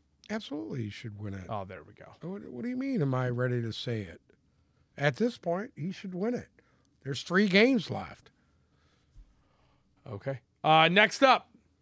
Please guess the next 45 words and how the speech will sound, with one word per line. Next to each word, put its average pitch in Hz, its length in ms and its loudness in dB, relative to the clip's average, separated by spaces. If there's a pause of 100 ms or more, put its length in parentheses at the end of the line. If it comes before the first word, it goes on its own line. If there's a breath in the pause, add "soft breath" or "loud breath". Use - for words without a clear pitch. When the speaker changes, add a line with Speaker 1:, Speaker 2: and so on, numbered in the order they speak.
(520)
Speaker 2:
we 175 120 2
go 208 220 8
into 233 300 4
our 208 160 8
Saturday 240 580 6
games, 156 480 4
starting 180 400 4
with 170 160 4
Saturday 175 460 8
night. 226 400 8 (300 loud breath)
The 190 80 2
Miami 202 360 8
Dolphins 185 420 6
headed 180 240 6
to 170 80 6
Buffalo 175 400 6
to 165 80 4
play 170 180 6
the 151 100 6
Bills, 208 640 6 (840 soft breath)
uh, 170 580 10
in 180 200 8
a 190 460 8 (760)
Speaker 1:
divisional 123 480 -6
game. 151 380 -2 (600 soft breath)
Speaker 2:
And 185 480 8 (360)
I'm 147 180 6
not 196 160 6
gonna 190 160 6
lie 170 200 8
to 175 80 4
you, 196 200 8
I, 175 180 6
there 175 120 6
was 147 120 2
one 180 180 6
point 180 280 6
where 170 100 6
I 156 60 8
thought 156 240 4
Miami 139 320 2
had 139 240 2
this 131 140 -4
one 131 140 -6
bagged. 117 460 -6